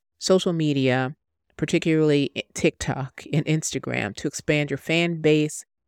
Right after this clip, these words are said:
and strategically, purposefully figure out how to do that, the best way to do that. The main objective of the book is to teach artists how to tell better stories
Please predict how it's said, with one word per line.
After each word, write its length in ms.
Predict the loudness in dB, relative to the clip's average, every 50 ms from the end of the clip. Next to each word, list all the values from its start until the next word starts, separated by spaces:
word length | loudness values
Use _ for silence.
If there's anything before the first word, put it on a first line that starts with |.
| _ _ -4
and 360 | -2 0 0 2 0 0 -2
strategically, 1040 | -4 -6 -6 -8 -10 -4 0 2 2 2 2 -2 -6 -2 0 0 2 2 2 2 0 -2
purposefully 1040 | -4 2 2 2 2 2 -2 -4 -4 -6 -4 0 2 2 2 2 2 0 -2 -4 _ _ _ _ _ _ _ _ _
figure 380 | -2 0 2 2 2 2 2 2
out 260 | 4 4 4 2 0
how 480 | -4 -10 -8 -2 2 4 4 4 4 2 -2
to 120 | -6 -8
do 220 | -6 -4 -4 -4 -2
that, 340 | 0 0 0 0 -2 -4 -6
the 100 | -8 -10
best 380 | 0 2 2 2 2 -2 -6 -8
way 460 | -8 -2 2 4 4 4 4 2 0 -4 -8
to 160 | -8 -8 -8
do 240 | -6 -6 -8 -8 -4
that. 340 | -2 -2 -2 -2 -4 -6 -10 _ _ _ _ _ _ _ _ -2
The 80 | 0
main 200 | 2 4 4 4
objective 720 | 2 2 4 4 2 2 2 0 -2 0 0 0 -2 -4 -14 _ -2
of 280 | 0 0 0 -2 -6 -14 _
the 100 | _ 0
book 600 | 0 6 8 8 10 10 8 6 2 -2 -4 -12 -4 -2
is 180 | -2 -2 -2
to 120 | -4 -6 -6
teach 280 | -2 -2 -2 -2 0 -2
artists 380 | -2 0 0 0 0 -2 -4
how 720 | -10 -12 -12 -6 -4 -2 0 2 2 2 2 2 0 -2 -2 -4
to 180 | _ -16 -16 -14
tell 320 | -14 -6 -2 0 0 0
better 280 | 0 0 -2 -2 -2 -4
stories 640 | -8 -10 -8 -6 -6 -6 -6 -8 -8 -10 -10 -12